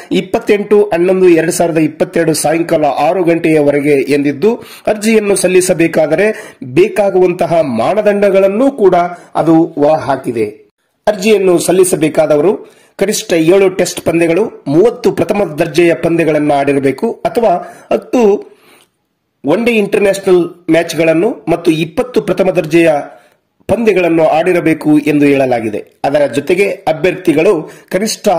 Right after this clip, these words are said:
ಐದು ವರ್ಷಗಳ ಹಿಂದೆ ಆಟದಿಂದ ನಿವೃತ್ತರಾಗಿರಬೇಕು ಎನ್ನುವಂತಹ ಮಾನದಂಡಗಳನ್ನ ಕೊಡಲಾಗಿದೆ. ಇದು ರಾಷ್ಟ್ರೀಯ ತಂಡದ ಆಯ್ಕೆ ಸಮಿತಿಯ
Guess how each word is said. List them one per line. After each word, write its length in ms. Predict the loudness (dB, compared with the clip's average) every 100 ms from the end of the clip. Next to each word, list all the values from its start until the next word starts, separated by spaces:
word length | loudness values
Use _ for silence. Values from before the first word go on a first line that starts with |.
| 0
ಐದು 320 | 0 0 2 2
ವರ್ಷಗಳ 400 | 2 0 0 0
ಹಿಂದೆ 640 | 0 0 2 0 -2 -6 -4
ಆಟದಿಂದ 440 | -2 0 0 2
ನಿವೃತ್ತರಾಗಿರಬೇಕು 1500 | 2 0 0 0 0 -4 -4 -2 0 0 -2 0 -2 2 4
ಎನ್ನುವಂತಹ 840 | 4 4 2 0 0 0 -2 -2 -12 -16 -4
ಮಾನದಂಡಗಳನ್ನ 880 | -2 0 0 0 0 2 2 2 0 -2
ಕೊಡಲಾಗಿದೆ. 880 | -4 -4 -2 -2 -4 -6 -10 -14 _ _ _ _ -4
ಇದು 500 | 2 2 2 0 -6
ರಾಷ್ಟ್ರೀಯ 440 | -4 -4 -2 -2 0
ತಂಡದ 540 | -2 0 2 0 0
ಆಯ್ಕೆ 280 | -2 -2 0
ಸಮಿತಿಯ 540 | 0 0 0 2 2